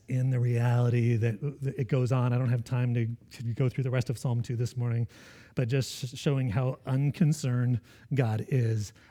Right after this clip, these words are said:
about the rage of the nations. And as we trust him, I think we can take a deep breath and we can know how to, like, respond with grace and with wisdom amidst the raging that's all around us.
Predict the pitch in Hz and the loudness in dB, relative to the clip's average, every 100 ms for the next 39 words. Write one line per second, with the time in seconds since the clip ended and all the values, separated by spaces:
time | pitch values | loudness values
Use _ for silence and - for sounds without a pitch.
0 | - 123 113 117 107 110 104 101 104 101 | -8 -2 -2 -2 -4 -4 -4 -4 -4 -6
1 | 98 - 92 95 - - - - - _ | -6 -8 -10 -12 -16 -20 -20 -20 -20 _
2 | _ - - - - 120 127 123 123 117 | _ -20 -20 -20 -10 -2 0 2 0 -2
3 | - 123 - - 127 113 110 107 120 117 | -2 -6 -4 -2 0 0 -2 -2 -2 -2
4 | 110 107 - - - - - - - - | -2 -4 -6 -20 -20 -20 -20 -20 -20 0
5 | 147 147 120 143 151 143 117 120 165 180 | 2 2 2 4 2 0 0 4 4 2
6 | - - - - 139 127 127 127 123 139 | -6 -20 -20 -4 0 2 2 2 2 4
7 | 143 104 135 131 135 143 123 113 117 - | 2 4 2 2 0 0 0 0 -4 -2
8 | 131 135 139 117 107 - 127 131 139 131 | -2 0 2 0 -2 -4 -2 2 2 0
9 | 117 107 113 123 135 139 117 117 135 - | -4 -4 -2 -2 0 -2 0 -2 -4 -8
10 | 107 127 123 123 113 120 107 104 120 143 | -4 -2 -2 -4 -4 -6 -6 -6 -4 -4
11 | 151 - - | -6 -10 -20